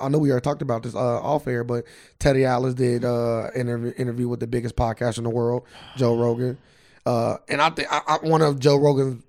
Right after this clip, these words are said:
one of his best episodes, honestly, up there with the Elon Musk episode, up there with the Neil deGrasse Tyson episode. Uh, Teddy Atlas, was, he, bro, I, I was amazed with, with how entertaining he was.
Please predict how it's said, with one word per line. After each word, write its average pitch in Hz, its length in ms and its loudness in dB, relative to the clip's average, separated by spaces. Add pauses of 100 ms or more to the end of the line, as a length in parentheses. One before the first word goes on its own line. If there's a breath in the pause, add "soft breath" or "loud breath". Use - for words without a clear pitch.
(280)
one 135 260 -2
of 139 80 0
his 131 140 0
best 123 220 -2
episodes, 123 500 -4
honestly, 123 500 -4 (160)
up 127 180 -4
there 131 120 0
with 127 120 -2
the - 140 -6
Elon 123 280 -2
Musk 123 220 -4
episode, 127 680 -4 (400 soft breath)
up 123 160 -2
there 123 200 0
with 123 320 -4
the 120 720 -4
Neil 131 180 0
deGrasse 120 300 -4
Tyson 127 300 -4
episode. 135 540 -4 (440 loud breath)
Uh, 127 240 2
Teddy 175 240 0
Atlas, 190 280 0
was, 175 160 -10 (100)
he, 175 180 -6 (120)
bro, 135 200 0
I, 135 180 0 (360)
I 143 120 -2
was 175 160 2
amazed 139 360 0
with, 131 120 -4 (120)
with 131 160 -4
how 131 200 -2
entertaining 123 440 -6
he 117 80 -8
was. 104 540 -10